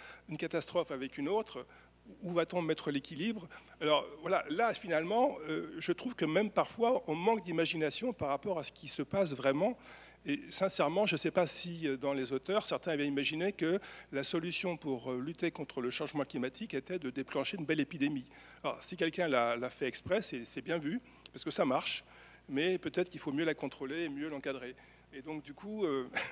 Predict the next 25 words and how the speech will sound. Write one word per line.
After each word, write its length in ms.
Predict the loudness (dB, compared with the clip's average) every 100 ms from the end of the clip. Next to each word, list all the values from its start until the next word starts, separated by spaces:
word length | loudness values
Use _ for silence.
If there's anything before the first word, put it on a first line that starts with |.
| -8
<laughs> 320 | -12 -16 -4
ça, 160 | -2
c'est 220 | 0 0 0
un 80 |
petit 140 | 0 -6
peu 200 | -4 -2
le, 200 | -2 -4 -10 -14
le 80 | -8
commentaire 360 | -2 -2 0 0
d'aujourd'hui. 500 | 0 -2 -4 -6 -8 -12 -12 -2
Et 80 |
avec 260 | 2 2 0
Claude, 340 | 2 4 4
alors 240 | 4 4 4
lui 180 | 2 -2
qui 140 | -2
était 160 | -2 -2
quand 120 | 0
même 160 | 0 -2 -2
parti 340 | 0 0 -2 -2
vraiment 300 | 0 4 2
sur 200 | 2 -4
l'idée 440 | -4 0 2 4
santé, 400 | 2 0 0 0
alimentation, 720 | 0 -2 -4 -4 -6 -4 -6